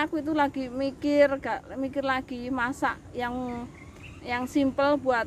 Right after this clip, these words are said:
dia gitu ya. Karena ya kita itu kan berbeda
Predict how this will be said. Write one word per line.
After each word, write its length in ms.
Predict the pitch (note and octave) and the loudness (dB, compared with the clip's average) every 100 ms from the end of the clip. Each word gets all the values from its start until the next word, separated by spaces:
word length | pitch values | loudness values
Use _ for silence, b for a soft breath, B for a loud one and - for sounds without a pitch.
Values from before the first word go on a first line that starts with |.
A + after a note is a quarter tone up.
| - - - | -4 -18 -10
dia 320 | A#3 A#3+ A3+ | 0 2 2
gitu 240 | A3 A3 G#3 | -2 -4 -2
ya. 320 | F#3 G3 A#3+ A3 | -2 -2 -6 -6
Karena 320 | G#3+ A3+ A3+ | -4 -2 -2
ya 160 | G#3 | -2
kita 320 | G3 A#3 A3+ A3 | -4 -6 -6 -4
itu 160 | C#4 | -2
kan 160 | C4+ C4 | -2 -2
berbeda 560 | B3 G#3 A#3+ G#3 G#3+ | -4 -6 -4 -4 -2